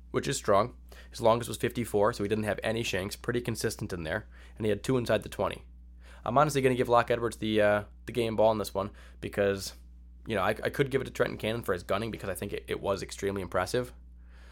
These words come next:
but I'm not gonna give it to him yet because he hasn't shown me enough on special teams to be given <laughs> give me special teams player of the game. Trenton Cannon, come on, this is a guy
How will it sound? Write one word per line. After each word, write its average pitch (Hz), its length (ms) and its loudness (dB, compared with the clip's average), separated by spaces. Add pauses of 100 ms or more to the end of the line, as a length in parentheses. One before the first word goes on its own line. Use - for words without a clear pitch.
(240)
but 113 100 0
I'm 110 120 4
not 107 160 2
gonna 104 100 -2
give 107 160 0
it 104 100 -6
to 110 100 0
him 104 100 0
yet 101 160 2
because 98 300 -4
he 107 60 -2
hasn't 101 200 -2
shown 101 160 -2
me 98 80 -4
enough 92 160 -4
on 85 80 -4
special 95 300 -4
teams 90 240 -8
to - 100 -16
be 76 80 -14
given 78 240 -12 (100)
<laughs> - 60 -8
give - 260 -4
me 104 80 -12
special - 420 0
teams 98 240 -8
player 104 400 -4
of 85 120 -10
the - 80 -18
game. 92 420 -8 (140)
Trenton - 240 0
Cannon, 117 260 -2
come 120 180 -2
on, - 140 -6
this 127 160 -4
is 131 60 -6
a 113 40 -8
guy 101 200 -2